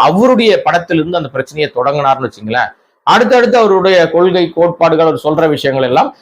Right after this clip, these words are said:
எவ்வளவு தூரம் மக்கள்கிட்ட போய் ரீச் ஆகும், மக்களுக்காக அவர் என்னென்னலாம் சொல்ல போறாருன்னு நம்ம காத்துக்கிட்டு இருக்கோம் இல்லையா? So அது பேசும்போது இதுவும் சேர்த்து பேசுவதற்கு வசதியாக இருக்கும். நம்ம டிக்கெட்ல இருந்து ஆரம்பிக்கிட்டோம், இது வந்து ஒரு அவருக்கு, அவருக்கு,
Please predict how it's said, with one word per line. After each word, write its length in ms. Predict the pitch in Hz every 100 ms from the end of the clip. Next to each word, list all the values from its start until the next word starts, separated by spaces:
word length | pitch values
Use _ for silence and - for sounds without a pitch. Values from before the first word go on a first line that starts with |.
| _ -
எவ்வளவு 320 | 160 208 208
தூரம் 300 | 175 180 170
மக்கள்கிட்ட 360 | 147 - 165 147
போய் 160 | 147 139
ரீச் 240 | 143 139
ஆகும், 220 | 151 185 156
மக்களுக்காக 480 | 160 214 190 196
அவர் 120 | 180 147
என்னென்னலாம் 440 | 151 147 151 156
சொல்ல 180 | 131 143
போறாருன்னு 460 | 131 131 127 127 143
நம்ம 160 | 117 113 - _ -
காத்துக்கிட்டு 440 | 120 151 151 139
இருக்கோம் 200 | 113 113
இல்லையா? 200 | 113 143 113 -
So 120 | - 180
அது 180 | 170 202
பேசும்போது 480 | 208 220 214 196 240
இதுவும் 280 | 196 208 196
சேர்த்து 280 | 175 185 165
பேசுவதற்கு 520 | 156 143 131 147 156
வசதியாக 460 | 123 127 147 147 123
இருக்கும். 320 | 113 107 147 - _ _ _
நம்ம 260 | - 127 131 123 113 101 -
டிக்கெட்ல 560 | 196 214 - 233 196
இருந்து 160 | 208 196
ஆரம்பிக்கிட்டோம், 640 | 165 160 135 127 127 120 - _ _ _ _ -
இது 200 | 147 165
வந்து 180 | 202 208
ஒரு 140 | 170 165 151 143
அவருக்கு, 340 | 139 160 160
அவருக்கு, 360 | 131 151 147